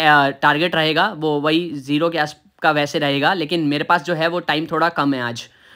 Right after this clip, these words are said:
तो देखते हैं कि ये कितना हमें प्रॉफिट देता है। बाकी मैं स्टॉप लॉस इसमें लगा लूँगा साथ में, ताकि अपन सेफर साइड पे रहें। और देखते हैं अभी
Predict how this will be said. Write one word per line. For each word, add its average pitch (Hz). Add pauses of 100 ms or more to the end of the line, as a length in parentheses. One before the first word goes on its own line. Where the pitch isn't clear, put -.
(200)
तो 160
देखते 151
हैं 175
कि 175
ये 170
कितना 170
हमें 156
प्रॉफिट 151
देता 143
है। 180
बाकी 151
मैं 156
स्टॉप 151
लॉस 160
इसमें 156
लगा 139
लूँगा 147
साथ 127
में, 170 (400)
ताकि 147
अपन 156
सेफर 156
साइड 151
पे 160
रहें। 156 (560)
और 127
देखते 131
हैं 151
अभी 160